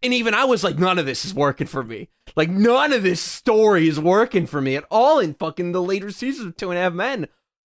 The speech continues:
Just let it go. Get over it. It's done. It, you had your fun, Chuck,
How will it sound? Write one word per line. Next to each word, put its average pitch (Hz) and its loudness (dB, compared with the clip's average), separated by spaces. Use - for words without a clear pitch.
Just 285 0
let 233 0
it 180 -6
go. 214 2
Get 247 4
over 269 4
it. - 0
It's 208 -2
done. 220 0
It, 214 -2
you 240 2
had 254 0
your 262 2
fun, 302 0
Chuck, 247 -4